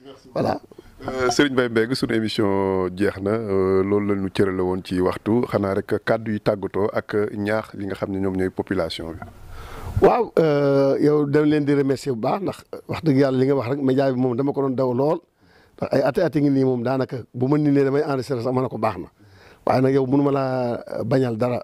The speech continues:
Speaker 2: Soo ma wooyee na ma dama laa bëgg a jël pour interview la, loolu dama koy nangul, dama la koy nangul,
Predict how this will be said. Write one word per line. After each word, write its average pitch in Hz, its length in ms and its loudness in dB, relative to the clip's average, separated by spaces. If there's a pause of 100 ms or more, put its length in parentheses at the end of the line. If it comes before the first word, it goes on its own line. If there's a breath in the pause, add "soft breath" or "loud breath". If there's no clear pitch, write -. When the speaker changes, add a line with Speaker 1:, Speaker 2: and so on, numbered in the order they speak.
(120)
Speaker 2:
Soo - 180 0
ma 131 100 6
wooyee 127 380 2
na 123 100 0
ma 123 160 0 (560 soft breath)
dama 135 140 4
laa 135 140 2
bëgg 123 160 0
a 120 360 2 (100)
jël 123 260 2 (280)
pour - 140 -4
interview 120 400 4
la, 143 80 2
loolu 127 240 2
dama 120 160 0
koy 127 220 0
nangul, 120 260 -2
dama 131 140 2
la 131 60 2
koy 135 160 0
nangul, 120 240 -2